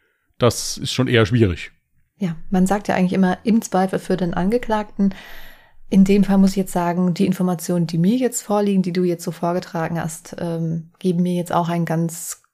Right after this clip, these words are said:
Speaker 2: klares Bild, das mich dazu veranlasst zu vermuten, dass er der Täter war.
Speaker 1: Ja,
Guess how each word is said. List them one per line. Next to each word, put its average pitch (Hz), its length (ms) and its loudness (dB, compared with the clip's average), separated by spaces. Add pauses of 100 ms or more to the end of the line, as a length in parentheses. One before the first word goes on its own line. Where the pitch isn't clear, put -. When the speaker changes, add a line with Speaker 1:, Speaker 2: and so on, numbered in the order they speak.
(100)
Speaker 2:
klares 170 500 -4
Bild, 170 680 -4
das 160 400 -6
mich 185 340 0
dazu - 320 -6 (380)
veranlasst 170 540 -4
zu 180 100 -6
vermuten, 202 1080 0
dass 165 260 -6
er 147 240 -12
der 156 140 -4
Täter 180 400 -4
war. 135 340 -8 (1800)
Speaker 1:
Ja, 120 420 4